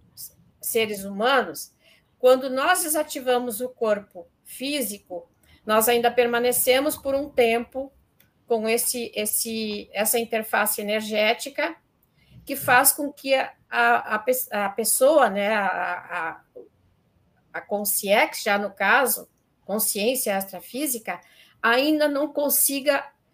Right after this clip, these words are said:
alcançar muita lucidez. No momento em que ela passa pela segunda dessoma, que ela descarta também essas energias residuais do energossoma, aí ela passa a ter maiores lu-,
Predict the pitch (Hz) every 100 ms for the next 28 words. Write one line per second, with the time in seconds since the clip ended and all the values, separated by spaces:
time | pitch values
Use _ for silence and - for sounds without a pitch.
0 | - 247 254 262 254 - 262 254 262 269
1 | 262 262 - 254 240 208 208 - - _
2 | _ _ - 233 233 240 277 311 330 311
3 | 285 269 226 208 214 202 214 214 - 220
4 | 208 277 302 254 240 - 220 208 196 208
5 | 196 196 208 - 214 240 294 285 262 -
6 | 240 226 208 190 180 - _ _ _ 202
7 | 220 247 226 226 214 202 240 269 247 277
8 | 339 311 285 277 240 202 180 170 - -
9 | _ _ _ _ _ _ 196 233 226 214
10 | 202 196 - - 254 285 220 - 202 226
11 | 254 262 262 220 214 - 247 240 240 247
12 | 247 247 233 226 240 240 247 254 - 226